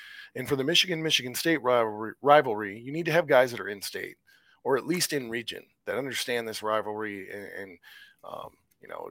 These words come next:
know what the history is and have that passion that's just that little X factor for this game.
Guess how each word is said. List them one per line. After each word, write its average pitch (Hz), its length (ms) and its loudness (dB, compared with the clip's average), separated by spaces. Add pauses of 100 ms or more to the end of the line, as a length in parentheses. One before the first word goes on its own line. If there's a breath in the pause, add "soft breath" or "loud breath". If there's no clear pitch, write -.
know 135 260 4
what 120 260 0
the 104 140 0
history 117 520 -6
is 110 300 -6
and 98 180 -16 (440 loud breath)
have 143 340 2
that 123 280 2 (320)
passion 120 760 2
that's - 320 -8
just - 220 -8
that 104 160 -2
little 110 200 -6
X 117 240 -4
factor 98 360 -4
for 107 160 -10
this 98 180 -10
game. 104 380 -6